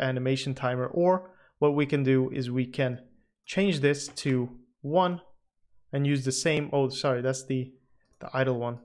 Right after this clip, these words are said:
Let's change the other one to one here. Now let's run this. And you'll see we have a right animation. And it will jitter like that a little bit because once we change it, we wanna reset our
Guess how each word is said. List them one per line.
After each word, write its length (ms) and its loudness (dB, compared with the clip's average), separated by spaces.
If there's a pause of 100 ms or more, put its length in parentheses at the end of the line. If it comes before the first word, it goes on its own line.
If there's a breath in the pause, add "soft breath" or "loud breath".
Let's 200 -2
change 260 -4
the 120 0
other 140 0
one 200 -2
to 300 -8
one 420 -2
here. 260 -4 (840 loud breath)
Now 80 -2
let's 160 -2
run 160 2
this. 280 -2 (2000)
And 140 2
you'll 120 4
see 400 0
we 140 2
have 180 4
a 100 4
right 380 2
animation. 640 -2 (360 loud breath)
And 160 2
it 120 4
will 420 2 (180)
jitter 380 4
like 240 4
that 180 6
a 40 6
little 180 4
bit 380 0
because 400 2 (180)
once 300 0
we 80 2
change 360 0
it, 180 0
we 120 2
wanna 240 2
reset 560 -2 (120)
our 360 2